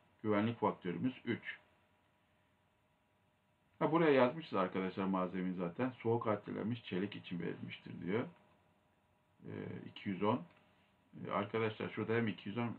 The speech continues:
hem iki yüz on, hem dökme demir için, hem işlenmiş demir için e, akma dayanımı iki yüz on, paslanma çelik içinde iki yüz on. Yani sonuçta, e, üçü de birbirine, e, benzer malzemeler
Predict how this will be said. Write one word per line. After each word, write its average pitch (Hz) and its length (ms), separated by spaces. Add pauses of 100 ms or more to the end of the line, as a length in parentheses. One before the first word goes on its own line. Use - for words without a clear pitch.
hem 117 160
iki 101 220
yüz 92 120
on, 127 180
hem 120 220
dökme 101 360
demir 101 240
için, - 220
hem 110 180
işlenmiş 104 500
demir 98 220 (120)
için 127 200 (1080)
e, 98 220
akma 104 400
dayanımı 92 320
iki 101 220
yüz 92 120
on, 110 120
paslanma 107 600 (240)
çelik 107 280
içinde 92 240
iki 85 180
yüz 92 120
on. 143 80
Yani 135 260
sonuçta, 110 440
e, - 220 (160)
üçü 107 220
de 98 180
birbirine, 92 440 (1300)
e, 92 240
benzer 104 360
malzemeler 92 640